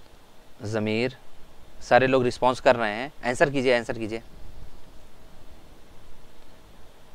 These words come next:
इसका answer क्या होगा? ये देखिए क्या कह रहा है, question क्या कह रहा है, "When a set of bottle is sold at the loss of three percent", यानी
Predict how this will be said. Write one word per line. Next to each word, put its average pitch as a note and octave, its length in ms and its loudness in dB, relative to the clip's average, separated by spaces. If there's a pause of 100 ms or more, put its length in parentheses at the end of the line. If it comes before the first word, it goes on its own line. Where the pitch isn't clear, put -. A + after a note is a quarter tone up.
(1900)
इसका - 220 6
answer D#3 220 4
क्या E3 140 8
होगा? F2+ 320 2 (480)
ये C#3+ 80 6
देखिए F#3 240 6
क्या F3+ 220 8
कह D3+ 160 4
रहा G2+ 180 4
है, A2 380 -6 (120)
question D3+ 280 -4
क्या C#3 160 2
कह G2 160 -4
रहा F#2 120 -4
है, F2+ 120 -8 (560)
"When F3+ 200 4
a A3 80 2
set G3+ 320 0 (100)
of A#2+ 240 6
bottle G#2 440 -2 (360)
is - 300 -4
sold C#3+ 280 2 (720)
at F3+ 140 10
the D#3+ 340 4
loss F3+ 320 8 (100)
of A2+ 280 6 (800)
three G3+ 160 6
percent", A2 340 4
यानी C3 280 0